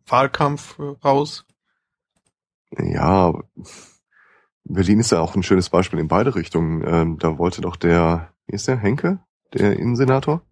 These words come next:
Speaker 2: Hat doch jetzt irgendwie die, äh, neue Zero-Tolerance-Policy für irgendeinen Park rausgegeben, äh, dass er vorhat, das ganze Ding jetzt Marihuana frei zu bekommen.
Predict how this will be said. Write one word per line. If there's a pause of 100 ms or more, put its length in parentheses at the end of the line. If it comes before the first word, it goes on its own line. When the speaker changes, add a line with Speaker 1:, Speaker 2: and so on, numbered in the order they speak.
(840)
Speaker 2:
Hat
doch
jetzt
irgendwie
die,
äh,
neue
Zero-Tolerance-Policy
für
irgendeinen
Park
rausgegeben, (720)
äh,
dass
er
vorhat,
das
ganze
Ding
jetzt
Marihuana
frei
zu
bekommen.